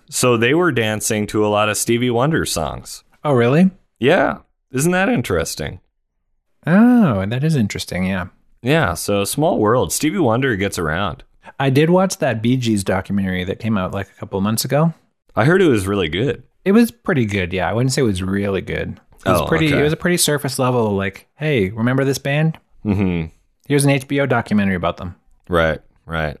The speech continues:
Speaker 2: So, uh, Steven Seagal is a bit of a huckster. He has therapeutic oil products and energy drinks that he's tried to sell.
Speaker 1: <laughs>
Speaker 2: Uh, he
Speaker 1: Yeah.
Speaker 2: also is,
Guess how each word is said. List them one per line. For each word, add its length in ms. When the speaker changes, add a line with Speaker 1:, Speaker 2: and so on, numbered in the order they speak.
Speaker 2:
So, 640
uh, 640
Steven 300
Seagal 240
is 60
a 40
bit 140
of 80
a 60
huckster. 520
He 180
has 320
therapeutic 560
oil 200
products 460
and 200
energy 360
drinks 320
that 140
he's 160
tried 240
to 60
sell. 360
Speaker 1:
<laughs> 100
Speaker 2:
Uh, 340
he 140
Speaker 1:
Yeah. 120
Speaker 2:
also 800
is, 580